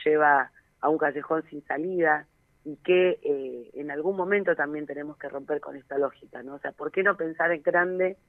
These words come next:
¿Por qué no pensar realmente a través de los ideales de una sociedad mejor para todos y todas,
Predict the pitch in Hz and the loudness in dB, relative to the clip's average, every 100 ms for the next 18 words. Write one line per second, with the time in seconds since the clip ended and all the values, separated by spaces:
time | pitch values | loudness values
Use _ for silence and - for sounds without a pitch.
0 | _ _ - 160 185 202 196 165 165 180 | _ _ 2 2 4 2 2 0 2 4
1 | 175 170 156 165 170 160 180 180 - _ | 6 4 2 0 -4 -2 0 0 -2 _
2 | _ - 151 151 151 160 165 156 - 151 | _ -2 -2 2 2 2 2 -2 -2 4
3 | 160 170 180 175 156 151 147 - 143 147 | 6 6 4 0 -2 -4 -10 -12 -4 4
4 | 156 156 _ _ _ 139 131 165 175 - | 4 2 _ _ _ -8 0 4 4 4
5 | 139 139 156 156 151 143 160 170 196 | -2 2 2 2 -2 -2 4 6 6